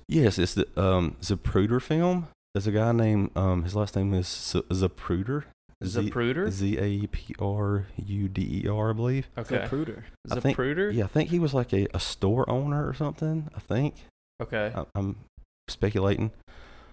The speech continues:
Speaker 1: But, um, he, you know, this was, this was what, nineteen sixty-nine?
Speaker 3: Mm-hmm.
Speaker 1: Nine?
Speaker 3: Mm-hmm.
Speaker 1: Um,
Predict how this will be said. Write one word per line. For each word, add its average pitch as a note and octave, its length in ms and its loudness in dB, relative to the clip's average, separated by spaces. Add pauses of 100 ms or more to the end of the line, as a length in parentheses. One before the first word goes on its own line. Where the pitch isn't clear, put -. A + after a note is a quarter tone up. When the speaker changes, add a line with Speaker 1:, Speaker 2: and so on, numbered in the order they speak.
Speaker 1:
But, G2 160 4
um, F#2 480 4 (320)
he, - 160 -2 (160)
you G#2+ 100 2
know, F#2 260 4 (180)
this A2+ 180 -2
was, - 160 -8 (100)
this B2 160 0
was B2+ 160 0
what, A2 220 2
nineteen A2+ 420 0
sixty-nine? G#2+ 1600 0 (520)
Speaker 3:
Mm-hmm. G#2+ 160 -10
Speaker 1:
Nine? B2+ 240 2
Speaker 3:
Mm-hmm. A2 420 -12 (540)
Speaker 1:
Um, G2 400 4